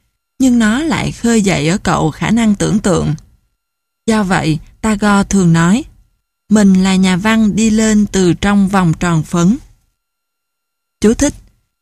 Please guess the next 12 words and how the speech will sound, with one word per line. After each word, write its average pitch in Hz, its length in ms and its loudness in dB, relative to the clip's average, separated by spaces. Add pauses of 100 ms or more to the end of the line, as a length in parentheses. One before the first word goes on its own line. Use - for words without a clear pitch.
"Trích - 160 0 (220)
cương 214 260 4
học 185 360 -4
tập 170 200 -2 (160)
của 156 200 0
một 214 280 0
trăm 196 220 2
danh 196 220 2
nhân, 196 260 4 (200)
bác 240 220 -4
học." 180 220 -2 (160)
đoạt 165 200 -2